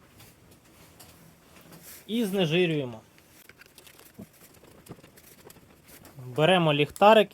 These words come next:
і оглядаємо результат. Е, видно, що подряпини є,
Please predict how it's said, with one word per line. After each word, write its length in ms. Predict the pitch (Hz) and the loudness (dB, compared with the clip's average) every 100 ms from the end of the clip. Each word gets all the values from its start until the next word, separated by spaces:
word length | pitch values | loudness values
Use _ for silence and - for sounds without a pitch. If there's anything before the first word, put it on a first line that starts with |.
| - | -4
і 120 | 165 | 2
оглядаємо 760 | 190 160 147 143 156 160 147 131 | 4 4 2 6 6 6 4 2
результат. 600 | 139 135 135 127 107 101 - - - - | 0 0 -4 -2 -6 -6 -18 -20 -20 -8
Е, 220 | 143 143 151 | 2 6 6
видно, 460 | 147 233 180 180 | 6 4 4 2
що 240 | 160 180 165 | 2 0 2
подряпини 920 | 180 175 170 165 143 139 127 123 117 | 4 6 8 8 8 2 0 0 -4
є, 540 | 131 165 147 143 | 0 4 6 6